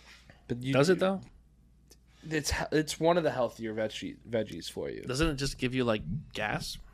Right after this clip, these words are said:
Speaker 1: I don't know.
Speaker 2: I'm pretty sure
Speaker 1: I
Speaker 2: it
Speaker 1: tried
Speaker 2: gives
Speaker 1: to
Speaker 2: you
Speaker 1: eat
Speaker 2: gas.
Speaker 1: some last night. Did not work
Speaker 2: Do you have
Speaker 1: out.
Speaker 2: gas right now?
Speaker 1: No.
Speaker 2: You're gonna have gas after eating that.
Speaker 1: Oh, that's a for sure.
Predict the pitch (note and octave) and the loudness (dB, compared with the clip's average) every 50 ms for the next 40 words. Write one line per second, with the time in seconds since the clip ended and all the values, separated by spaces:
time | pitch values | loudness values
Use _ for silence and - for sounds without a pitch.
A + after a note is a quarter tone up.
0 | - - - - - - - - - - C3 B2+ C3+ A#2+ G#2+ G#2+ G2+ G2+ G2+ G2+ | -20 -16 -16 -16 -16 -18 -20 -14 -6 -2 0 0 2 0 -2 -4 -6 -8 -10 -12
1 | - - - - B2+ - D#3+ E3+ F#3+ - - C3+ C#3 - E3 D#3 D3 C#3 B2 C3+ | -14 -16 -18 -16 -10 -6 -4 -2 0 2 2 4 6 8 6 6 6 6 4 4
2 | D3 - - B2+ A2+ A#2 A2+ A2 G#2+ - - G#2 G#2 G#2 G#2 G2+ - - _ - | 2 2 0 0 0 0 0 0 0 -2 -6 -6 -6 -6 -8 -8 -12 -14 _ -20
3 | - - - B2+ A#2+ G#2+ A2 A2+ F#2 D2 G2 F#3 - E3+ G3 F#3+ - C3+ E3 F3 | -18 -8 -4 -2 -2 -2 -2 -6 -6 -4 -2 4 6 6 6 8 6 6 4 4
4 | - G#3+ F#3 F3 A3+ C4+ - - _ - - G#2+ G#2 F2 D#2+ - - _ _ - | 2 -2 -2 -2 -4 -4 -8 -16 _ -14 -10 -10 -10 -10 -10 -14 -18 _ _ -20
5 | _ _ - _ _ _ _ _ - - - - A2+ A#2 A2+ G#2+ G#2 - G#2 G#2+ | _ _ -20 _ _ _ _ _ -20 -20 -16 -10 -6 -4 -4 -4 -4 -4 -4 -4
6 | G#2 A2 G#2+ G2 G#2 G#2+ A2+ G#2 G#2 G#2+ G#2 - - - _ _ - - - - | -4 -4 -6 -6 -4 -4 -4 -4 -6 -8 -8 -10 -12 -18 _ _ -20 -20 -20 -20
7 | _ _ _ - - - - F3+ F#3 E3 C#3+ D#3 G3 - - B2+ G#2+ - - A#2+ | _ _ _ -12 -2 6 10 10 10 12 12 12 10 10 8 2 2 0 -2 -2
8 | - - - - D3+ | 0 2 6 8 10